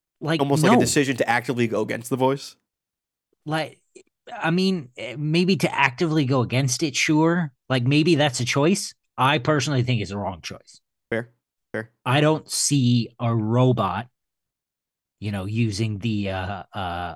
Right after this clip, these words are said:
Speaker 1: um, uh, Stephen Hawking computer voice
Speaker 2: Fair.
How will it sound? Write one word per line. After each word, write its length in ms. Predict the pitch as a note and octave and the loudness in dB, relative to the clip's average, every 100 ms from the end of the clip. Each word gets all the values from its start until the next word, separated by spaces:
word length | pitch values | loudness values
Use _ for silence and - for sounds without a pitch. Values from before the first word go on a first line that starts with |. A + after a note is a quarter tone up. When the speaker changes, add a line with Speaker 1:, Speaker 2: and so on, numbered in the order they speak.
| - | -10
Speaker 1:
um, 500 | F#2+ F2 F2 F2 F2 _ _ _ _ _ _ - _ - | -8 -8 -8 -10 -16 _ _ _ _ _ _ -20 _ -14
uh, 460 | G2 F2 F2 E2+ F2 | -12 -10 -10 -8 -8
Stephen 460 | - B2+ B2 G2+ | -6 0 0 0
Hawking 480 | G#2 A2 F#2 A2+ G2 | -2 -4 -2 -6 -4
computer 480 | A#2 A2 B2 A#2 G2 | -4 -2 -2 -2 -4
voice 500 | F2 D2+ E2 - - _ _ _ _ _ _ | -10 -12 -12 -14 -16 _ _ _ _ _ _
Speaker 2:
Fair. 560 | - - - G2+ - | -20 -12 -6 -6 -6